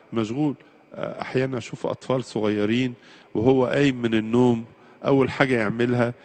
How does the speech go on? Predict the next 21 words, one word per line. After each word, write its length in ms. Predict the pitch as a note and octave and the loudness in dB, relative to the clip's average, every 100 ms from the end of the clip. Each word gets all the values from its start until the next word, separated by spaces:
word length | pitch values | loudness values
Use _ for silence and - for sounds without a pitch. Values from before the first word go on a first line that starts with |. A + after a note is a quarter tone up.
| - - | -20 -8
يشتغل 460 | G#2+ - D3+ C#3 B2+ | -8 -2 0 2 2
على 240 | A2+ A#2 | 0 0
أي 200 | C3+ C3+ | 0 0
جهاز 460 | B2 A#2 B2 B2+ A#2+ | 0 0 2 0 0
ولا 380 | G#2+ G#2+ G#2 G#2 | 0 0 0 -2
ي-، 80 | - - - | -6 -16 -4
يمسك 420 | A#2+ B2+ - - | -2 -2 -2 0
الريموت 380 | G#2+ G#2 G#2 A#2 | 2 2 2 0
كنترول 300 | - G#2+ - - _ _ _ - | -2 -8 -8 -20 _ _ _ -10
عشان 140 | G#2 G#2+ | -8 -4
يفتح 440 | A2+ - F#2+ - - - - - | -4 -4 -8 -8 -20 -20 -10 0
أي 160 | B2 | 0
جهاز 320 | G#2+ A2+ A#2 A#2+ | 2 2 2 0
قدامه. 460 | G#2+ A#2 C3+ A#2 - - - _ _ _ _ _ - | 0 4 4 2 -12 -20 -20 _ _ _ _ _ 2
آه، 280 | B2+ D#3 E3 - - - - - - - - - _ _ _ _ _ _ _ _ _ _ _ _ _ _ | 4 4 2 -12 -20 -20 -20 -20 -20 -20 -20 -20 _ _ _ _ _ _ _ _ _ _ _ _ _ _
في 140 | - A#2 | -6 -4
حين 340 | E2 C3+ C3 - - - | 0 0 -2 -8 -20 -6
مفروض 380 | A2+ - C#3+ C3 | -6 -2 -4 -2
نعلم 440 | A2+ B2+ B2 A2+ | 2 2 2 0
ولادنا 540 | A2 A2 B2 A#2+ B2+ B2+ - - - | 0 2 0 0 -4 -4 -12 -20 -8
ساعة 360 | - B2 A#2+ | 2 2 2